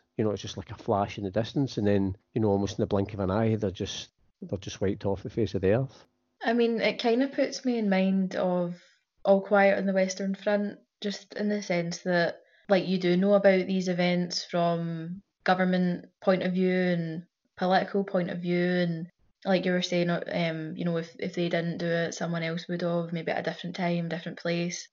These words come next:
Speaker 2: But you're usually learning about it and, you know, getting this knowledge from, from the top, e-, effectively. And it, it kind of the same as All Quiet on the Western Front, in that, you know, you learn a lot about the First World War,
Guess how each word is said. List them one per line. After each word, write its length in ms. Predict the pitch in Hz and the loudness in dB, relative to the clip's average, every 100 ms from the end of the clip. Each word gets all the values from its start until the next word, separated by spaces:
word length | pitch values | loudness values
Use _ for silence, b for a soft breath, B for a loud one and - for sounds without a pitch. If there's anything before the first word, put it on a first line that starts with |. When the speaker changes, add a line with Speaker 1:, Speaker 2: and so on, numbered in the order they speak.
| _ | _
Speaker 2:
But 220 | 180 196 185 | 0 2 4
you're 100 | 185 | 2
usually 840 | 180 185 185 190 180 170 170 - - _ - | 2 0 0 0 2 0 -2 -8 -16 _ -10
learning 480 | 175 175 170 185 | -2 2 2 2
about 380 | 185 185 180 180 | 4 4 2 2
it 220 | 190 185 - | 2 2 2
and, 340 | 170 160 - - | -2 -4 -10 -14
you 140 | - | -6
know, 160 | 175 165 | -4 -4
getting 300 | 170 170 175 | 0 -2 0
this 200 | 165 - | -6 -4
knowledge 440 | 170 165 170 170 | -4 0 -2 -2
from, 600 | - 175 165 160 160 175 - _ - | -4 -2 -2 -2 -8 -10 -14 _ -4
from 160 | 175 | -2
the 80 | 170 | -2
top, 540 | 170 180 185 - - - - | 0 2 4 2 -2 -18 -10
e-, 120 | 208 - | -6 -4
effectively. 720 | - 190 202 - 220 214 208 | -4 2 2 2 -2 2 2
And 100 | 185 | 4
it, 140 | 175 | 0
it 180 | - 208 | -2 -4
kind 140 | 202 196 | 0 2
of 60 | |
the 120 | 190 | 0
same 420 | 185 175 170 165 180 | -2 -2 0 -2 -4
as 240 | 180 170 | -4 -4
All 140 | 170 170 | -4 -4
Quiet 240 | - 170 | -2 -2
on 60 | 175 | -2
the 60 | |
Western 340 | 165 170 180 175 | -6 -6 -6 -4
Front, 260 | 180 170 | -2 -2
in 140 | 175 175 | 0 0
that, 200 | 175 - _ _ _ | 0 0 _ _ _
you 80 | 202 | 2
know, 60 | |
you 160 | 185 180 | 2 2
learn 220 | 180 175 | 2 2
a 40 | 175 | 2
lot 440 | 165 175 - - | 2 2 0 -4
about 240 | - 180 196 | -2 2 2
the 60 | |
First 320 | 202 196 190 185 | 0 -2 0 0
World 240 | 185 185 | -2 -2
War, 340 | 185 190 190 | 2 4 2